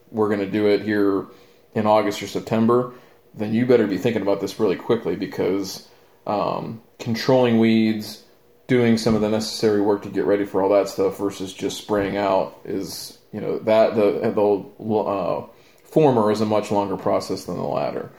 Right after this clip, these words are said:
And so, um, you know, I, I find, I find it, it's, again, reshaping those expectations. If you're, if you're looking for,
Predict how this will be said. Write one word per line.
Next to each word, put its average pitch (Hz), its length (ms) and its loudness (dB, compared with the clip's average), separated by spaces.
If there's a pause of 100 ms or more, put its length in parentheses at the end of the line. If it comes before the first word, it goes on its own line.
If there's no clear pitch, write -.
(380)
And 101 120 -8
so, 101 580 4 (160)
um, 101 600 -4 (800)
you 123 100 0
know, 117 100 4
I, 120 240 4
I 123 40 4
find, 131 360 2 (120)
I 113 100 4
find 139 280 2
it, 113 140 2
it's, 117 200 -2
again, 107 540 0
reshaping 127 440 2
those 107 180 0
expectations. 98 680 -2
If 90 120 -12
you're, 117 400 2
if - 120 -8
you're 139 140 2
looking 117 340 2
for, 101 600 2